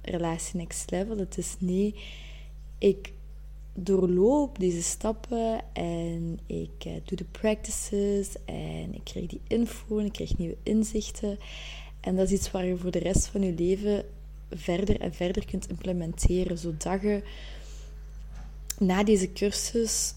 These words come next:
de, de tools in handen hebt om voor de rest van je leven eigenlijk je relatie,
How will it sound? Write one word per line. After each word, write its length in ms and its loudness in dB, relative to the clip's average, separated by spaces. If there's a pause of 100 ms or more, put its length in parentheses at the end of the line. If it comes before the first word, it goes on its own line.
de, 260 -2 (100)
de 140 0 (100)
tools 400 2
in 120 0
handen 400 4
hebt 340 0
om 540 0 (300)
voor 180 4
de 80 6
rest 300 2
van 100 2
je 140 4
leven 260 4
eigenlijk 380 2
je 80 0
relatie, 1000 2